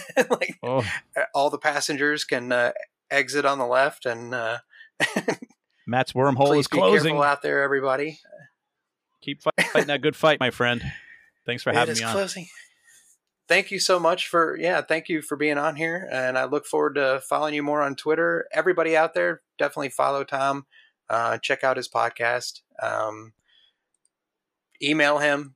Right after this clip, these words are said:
Speaker 1: do whatever, contact, try to figure out stuff and get him to share that information, and, uh, we can all learn from the things that you've, that you have to, uh, that,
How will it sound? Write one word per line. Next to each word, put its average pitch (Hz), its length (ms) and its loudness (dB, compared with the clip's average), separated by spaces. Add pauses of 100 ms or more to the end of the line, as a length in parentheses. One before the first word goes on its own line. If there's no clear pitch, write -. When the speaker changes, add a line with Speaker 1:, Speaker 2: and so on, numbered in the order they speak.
(120)
Speaker 1:
do 135 160 0
whatever, 139 300 2
contact, 135 520 0
try 123 140 -2
to 127 160 -2 (440)
figure 127 220 -2
out 127 200 0
stuff 131 340 0
and 117 340 -10 (320)
get 127 140 0
him 131 200 0
to 127 280 -6
share 131 380 0
that 135 180 2
information, 135 720 -4
and, 120 320 -6
uh, 123 500 -2
we 131 140 -8
can 135 120 -4
all 135 160 0
learn 127 440 -2
from 127 260 -6
the 127 80 -6
things 131 260 -6
that 139 120 -2
you've, 139 380 -8 (760)
that 127 160 -2
you 131 160 -4
have 135 240 -2
to, 143 260 -2
uh, 143 260 0 (560)
that, - 180 -2